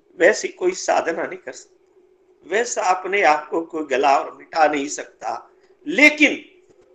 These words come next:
वो सारे दृश्य को दिल दिमाग में रखकर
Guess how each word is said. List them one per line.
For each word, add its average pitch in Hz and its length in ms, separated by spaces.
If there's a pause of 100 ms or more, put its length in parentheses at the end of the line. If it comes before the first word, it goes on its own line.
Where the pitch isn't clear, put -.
(2000)
वो 269 120
सारे 262 500 (320)
दृश्य 214 380
को 165 200
दिल 170 220
दिमाग 143 500
में 127 80
रखकर 120 600